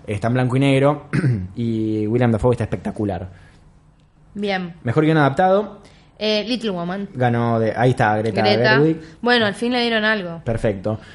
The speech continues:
Speaker 1: Mejor guion original.
Speaker 2: Eh,
Speaker 1: Ganó,
Speaker 2: Quentin Tarantino.
Speaker 1: ganó Tarantino.
Speaker 2: Sí.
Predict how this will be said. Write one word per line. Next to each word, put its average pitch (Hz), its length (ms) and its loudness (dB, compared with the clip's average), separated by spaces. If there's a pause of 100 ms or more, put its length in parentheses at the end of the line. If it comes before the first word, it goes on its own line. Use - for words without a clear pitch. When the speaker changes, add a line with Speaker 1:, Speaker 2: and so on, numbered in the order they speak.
(120)
Speaker 1:
Mejor 120 280 0
guion 151 180 4
original. 202 460 4 (360)
Speaker 2:
Eh, 185 960 -4
Speaker 1:
Ganó, 240 200 2
Speaker 2:
Quentin 233 220 2
Tarantino. 190 600 -2 (160)
Speaker 1:
ganó 120 260 -2
Tarantino. 214 580 0 (100)
Speaker 2:
Sí. - 80 -18